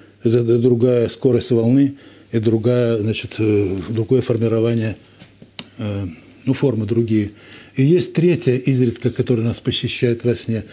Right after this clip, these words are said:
Это ощущение, это генерация духа. Вот тогда приходит вечный сон. И когда исследовали в Мюнхене, я помню, связывался ещё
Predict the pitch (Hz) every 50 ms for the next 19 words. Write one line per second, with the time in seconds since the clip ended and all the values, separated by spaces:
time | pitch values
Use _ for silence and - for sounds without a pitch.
0 | - - - - - 139 131 127 - 143 - - 123 - - - 110 - - -
1 | 131 120 113 117 113 107 - 123 113 131 131 139 131 127 131 120 - - 131 120
2 | 117 120 120 - - 107 98 - - _ _ _ _ _ _ _ - - - -
3 | - - _ - - 127 127 - 139 120 151 143 - 139 127 - - 135 131 127
4 | - 117 127 120 - - 127 117 95 - - 120 110 107 101 - _ _ _ _
5 | _ _ _ _ - 120 117 - 139 120 131 131 127 120 117 117 - - 117 -
6 | - - 135 147 165 147 127 123 123 113 117 113 101 - 113 110 113 139 147 131
7 | 113 - - 117 117 120 117 113 - 123 117 120 117 104 - 123 120 117 110 110
8 | 110 104 - - - 113 - - - 120 113